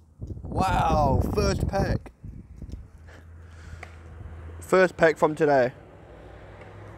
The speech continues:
That's a bloody good hit. I, I'm happy with that.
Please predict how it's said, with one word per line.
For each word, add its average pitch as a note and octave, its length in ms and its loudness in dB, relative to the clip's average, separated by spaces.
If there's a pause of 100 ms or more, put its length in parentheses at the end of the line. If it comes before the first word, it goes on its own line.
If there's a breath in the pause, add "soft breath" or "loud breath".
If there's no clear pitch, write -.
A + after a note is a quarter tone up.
(160)
That's E3+ 340 0
a E3 80 2
bloody D#3 420 2
good C3 160 -2
hit. B2+ 300 -2
I, C3+ 360 0
I'm C3 240 -2
happy B2 220 -6
with A2 160 -8
that. A#2 260 -6